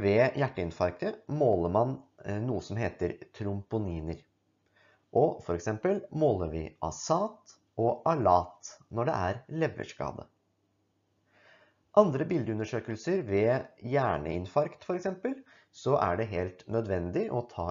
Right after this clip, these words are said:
en C T-undersøkelse av hjernen for å se om det er en hjerneblødning eller et hjerneinfarkt, for de har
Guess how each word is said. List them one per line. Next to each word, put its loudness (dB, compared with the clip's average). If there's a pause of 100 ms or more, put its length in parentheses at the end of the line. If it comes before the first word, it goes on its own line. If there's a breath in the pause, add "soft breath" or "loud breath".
en -6
C -2 (200)
T-undersøkelse -4
av 6
hjernen 2 (540 soft breath)
for 0
å 2
se 2
om 0
det 4
er 2
en -6 (120)
hjerneblødning 2 (260)
eller 0
et -6
hjerneinfarkt, -2 (500 soft breath)
for -2
de 0 (100)
har -4